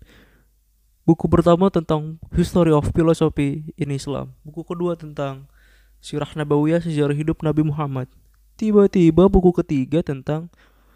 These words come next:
Coki Pardai, Bukan Golongan Kami. Ini buku yang menarik menurut gua, gua udah baca sampai habis. Kalau ini karena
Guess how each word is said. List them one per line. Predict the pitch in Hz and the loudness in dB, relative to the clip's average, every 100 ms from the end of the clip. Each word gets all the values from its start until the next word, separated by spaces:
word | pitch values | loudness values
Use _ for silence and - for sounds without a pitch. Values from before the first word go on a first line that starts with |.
| _ _ - | _ _ -2
Coki | 147 135 156 156 | 0 0 0 0
Pardai, | 151 147 139 143 147 151 151 135 135 143 143 _ _ | 0 -2 0 0 0 -2 -2 0 -2 -6 -10 _ _
Bukan | - 135 - 147 156 | -4 -4 0 -2 2
Golongan | 139 135 139 135 | 4 4 2 -4
Kami. | 135 135 143 143 131 143 - - - _ _ _ _ - _ _ _ _ - | -4 -4 -4 -6 -8 -12 -16 -20 -20 _ _ _ _ -20 _ _ _ _ -2
Ini | 151 | 2
buku | 170 170 156 | 2 4 2
yang | 156 151 151 151 - _ _ _ _ | 2 -2 -6 -6 -10 _ _ _ _
menarik | - 151 139 147 - | -4 0 0 0 -2
menurut | 147 147 | -2 0
gua, | 143 151 | 2 2
gua | 151 151 | 4 2
udah | 139 | 2
baca | 131 | 0
sampai | 139 143 143 | -4 -2 -2
habis. | 135 139 147 | -2 -4 -6
Kalau | 139 | -4
ini | 135 147 | -4 -4
karena | 143 135 131 | -4 -4 -6